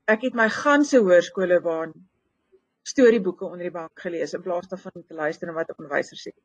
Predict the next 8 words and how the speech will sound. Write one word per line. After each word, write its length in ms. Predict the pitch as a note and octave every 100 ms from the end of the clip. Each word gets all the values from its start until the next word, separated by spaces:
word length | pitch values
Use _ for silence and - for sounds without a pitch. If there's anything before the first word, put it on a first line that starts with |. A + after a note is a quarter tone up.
| _ _ _ _ _ _ -
Maar, 180 | G#3+ -
maar 220 | G#3+ G#3+
my 140 | G#3+ G3+
ganse 460 | A3+ A3 G#3+ -
hoërskole 580 | E3 E3 - - D#3+ D#3
waan. 280 | - - -
Ek 180 | G3+ G3+
het, 220 | G#3 G#3